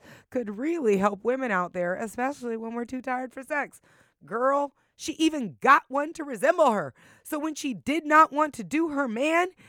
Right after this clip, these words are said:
he had her actual look-alike sex bot to have sex with. You know, it is a concept out there. Yes, indeed. <laughs> But I think that the sex bot most women are waiting for is the one who knows how to give a massage,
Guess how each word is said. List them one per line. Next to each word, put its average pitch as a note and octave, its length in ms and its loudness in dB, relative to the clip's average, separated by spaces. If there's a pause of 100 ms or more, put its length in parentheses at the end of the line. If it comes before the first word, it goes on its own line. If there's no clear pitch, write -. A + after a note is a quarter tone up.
(160)
he D#4+ 340 -6
had D#4 340 2
her C#4+ 260 -4
actual C#4 540 -4
look-alike C4 640 -2
sex - 360 -6
bot A#3 300 -4
to A#3 60 -6
have G#3+ 140 -6
sex - 400 -4
with. D#3+ 220 -12 (460)
You C4 140 -6
know, F#3+ 260 -6
it D#3+ 220 -10
is A#3+ 400 -4
a C#4 80 -8
concept C#4 760 -6
out F3+ 220 -4
there. F#3+ 200 -4
Yes, F3+ 380 -10
indeed. B3+ 640 -10
<laughs> G3+ 60 -8 (1300)
But A3 120 0
I G#3+ 120 2
think D#4+ 360 -6
that B3+ 220 0
the G#3+ 80 -6
sex - 360 -4
bot G3+ 300 0
most F#3+ 560 2
women F#3+ 400 -10
are F3 120 -8
waiting E3 300 -8
for C#4 340 -4 (520)
is F#3 140 -10
the F3+ 80 -8
one F#3 240 -8
who A3+ 120 -8
knows F3+ 240 -8
how F3 100 -8
to C3+ 100 -12
give D#3+ 200 -12
a B3+ 40 -10
massage, F3+ 600 -8